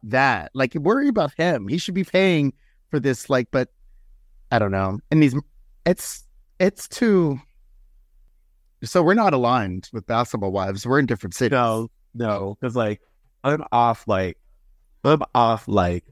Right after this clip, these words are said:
Speaker 2: inflatable video vixen body. I'm just, I'm off it. I just can't do it.
Speaker 1: <laughs> Well, speaking of weird bitches,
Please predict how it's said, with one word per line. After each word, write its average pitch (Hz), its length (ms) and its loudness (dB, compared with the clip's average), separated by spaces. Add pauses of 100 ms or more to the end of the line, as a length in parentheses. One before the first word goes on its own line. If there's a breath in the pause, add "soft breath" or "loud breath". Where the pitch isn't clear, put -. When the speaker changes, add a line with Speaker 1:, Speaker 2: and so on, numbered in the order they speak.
Speaker 2:
inflatable 98 1000 0
video 95 340 -2
vixen 90 380 -4
body. 87 440 -2
I'm 117 160 -4
just, 139 220 -2
I'm 139 220 0
off 139 340 2
it. 127 140 2
I 120 160 0
just 127 200 -8
can't 143 320 0
do 110 280 -4
it. - 800 -4
Speaker 1:
<laughs> - 60 -20 (1000)
Well, 185 200 6
speaking 208 440 4
of 170 200 0
weird 139 440 2 (160)
bitches, 113 460 -4